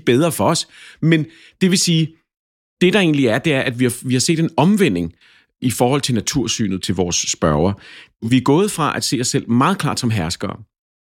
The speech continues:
til at naturen nu er blevet hellig, og nu refererer han til Axel Honing, en meget, meget klog dansk forsker, som har skrevet om et, et mere esoterisk,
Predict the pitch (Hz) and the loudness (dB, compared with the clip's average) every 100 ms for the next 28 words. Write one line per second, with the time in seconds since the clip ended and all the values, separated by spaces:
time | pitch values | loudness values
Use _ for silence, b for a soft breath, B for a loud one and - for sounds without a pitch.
0 | _ _ _ _ _ - B B B - | _ _ _ _ _ -20 B B B 0
1 | 143 123 110 123 - 185 147 156 139 147 | 2 2 0 0 0 0 0 2 2 0
2 | - 120 117 110 98 95 98 110 127 107 | -2 -2 0 2 2 0 0 0 0 0
3 | - 120 139 127 120 131 143 135 127 98 | 2 0 2 0 -2 -2 0 -2 -2 -4
4 | 104 104 104 110 135 131 B B B 104 | -2 -2 2 2 0 -4 B B B 2
5 | 135 120 110 - 135 127 - _ _ _ | 2 2 -2 -2 -2 -2 -8 _ _ _
6 | - 117 - - - 95 104 120 113 104 | -2 -2 -2 -6 0 0 0 -4 -2 -2
7 | 98 104 101 117 117 101 101 - B B | -2 0 0 0 0 -2 -2 -8 B B
8 | B - 117 120 113 123 - 120 101 - | B -2 0 2 4 2 2 -2 -2 -2
9 | 165 101 110 - - | 0 0 -4 -10 -18